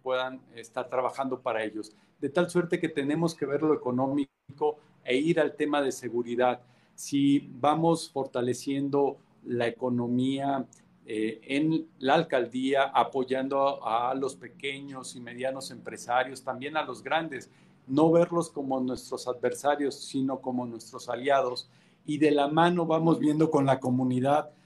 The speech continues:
<clears throat> qué funciona en esa colonia, porque hay, eh, lo que le llaman la policía de proximidad,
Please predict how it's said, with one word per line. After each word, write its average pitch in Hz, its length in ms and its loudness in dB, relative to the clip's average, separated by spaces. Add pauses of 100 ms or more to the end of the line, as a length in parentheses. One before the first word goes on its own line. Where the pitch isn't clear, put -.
(300)
<clears throat> 190 360 2
qué 180 120 8
funciona 175 720 2
en 139 100 0
esa 151 260 0
colonia, 135 540 -2 (340)
porque 156 300 0
hay, 175 300 2 (120)
eh, 127 420 -2 (120)
lo 127 160 -6
que 151 100 -4
le 139 140 -2
llaman 147 260 0
la 151 140 0
policía 139 380 0
de 156 60 4
proximidad, 135 760 0